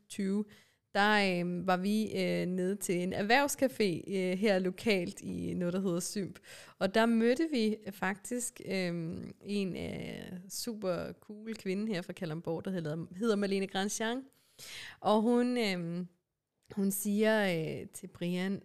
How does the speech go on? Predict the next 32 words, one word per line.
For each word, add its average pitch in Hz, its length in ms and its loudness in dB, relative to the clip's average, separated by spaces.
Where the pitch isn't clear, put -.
øh, 175 300 -4
fordi 180 180 -6
han 175 120 0
fortæller 175 360 -2
igen 190 280 0
om 208 120 0
sit - 180 -8
projekt, 196 560 -4
og 170 340 0
hvordan 175 260 -2
og 180 60 -4
hvorledes, 175 320 -4
så 202 120 -8
siger 208 180 -4
hun, 214 100 -4
"Hvad, 262 460 -2
hvordan 285 160 -4
kan 392 100 -2
det 359 60 2
egentlig 240 240 2
være, 175 460 2
at 185 180 -2
du 196 100 -2
ikke 185 240 -2
har 196 240 0
inviteret 190 580 0
Freja 359 440 2
ombord 185 340 2
i 165 40 2
det 190 140 -2
her 180 120 0
projekt?" 165 640 -4